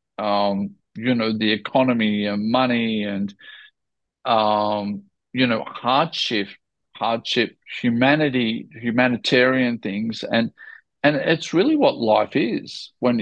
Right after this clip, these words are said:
when you think about it. So why not share that life with them? Because at the end of the day, as parents, we don't want them to make the same mistakes that we've made. You know, we want,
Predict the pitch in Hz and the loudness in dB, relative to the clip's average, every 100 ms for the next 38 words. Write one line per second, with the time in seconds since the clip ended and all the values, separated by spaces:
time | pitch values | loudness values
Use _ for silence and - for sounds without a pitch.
0 | - 123 120 107 151 185 139 110 104 104 | -2 -2 -2 -2 -2 -2 2 4 2 0
1 | - 143 131 143 180 160 - - - 117 | -4 0 2 2 0 -4 -4 -6 -2 0
2 | 135 123 - 110 107 101 101 _ - 120 | 0 -2 -4 -4 -2 -2 -4 _ -8 -4
3 | 147 - 101 104 123 139 127 - - - | -4 -4 -6 -4 -4 0 0 0 -12 -20
4 | - - _ - 143 180 285 240 139 120 | -20 -20 _ -4 2 2 2 0 2 4
5 | 120 120 - 156 143 131 - 170 262 285 | 4 2 -2 0 2 0 -4 -2 0 0
6 | 156 156 156 135 120 113 107 101 - 104 | 0 0 0 0 0 0 -2 -6 -4 -2
7 | 95 - 90 92 - 82 - _ _ _ | -2 -2 -4 -4 -8 -12 -12 _ _ _
8 | _ _ 107 139 151 92 87 - - _ | _ _ 2 2 2 0 -2 -4 -14 _
9 | _ _ 90 107 113 107 127 135 165 165 | _ _ -2 2 4 4 4 4 4 4
10 | 156 143 - | 4 2 -4